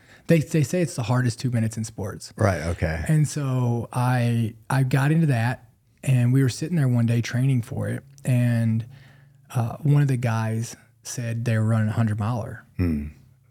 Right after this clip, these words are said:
Speaker 1: And I was like, "Well, I'll run a hundred miler."
Speaker 2: <laughs>
Speaker 1: Not, not knowing anything about it.
Speaker 2: <laughs> Yeah.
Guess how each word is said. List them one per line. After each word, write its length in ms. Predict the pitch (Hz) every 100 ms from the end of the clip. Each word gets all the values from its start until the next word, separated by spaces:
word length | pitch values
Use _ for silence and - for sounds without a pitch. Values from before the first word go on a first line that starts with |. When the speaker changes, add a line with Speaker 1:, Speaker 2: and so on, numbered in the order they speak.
| _ -
Speaker 1:
And 80 | 127
I 80 |
was 100 | 123
like, 320 | 117 90 - - _ _ _ _ _ _ _ _ _ -
"Well, 160 | 107
I'll 200 | 95 98
run 160 | 131 120
a 40 |
hundred 240 | 104 107 101
miler." 400 | 98 107 131 - - - 82
Speaker 2:
<laughs> 360 | - 87 87 -
Speaker 1:
Not, 480 | 135 98 - - -
not 180 | 143 120
knowing 260 | 117 113 120
anything 360 | 113 113 113
about 280 | 117 110 113
it. 100 | 170
Speaker 2:
<laughs> 80 | -
Yeah. 280 | 139 -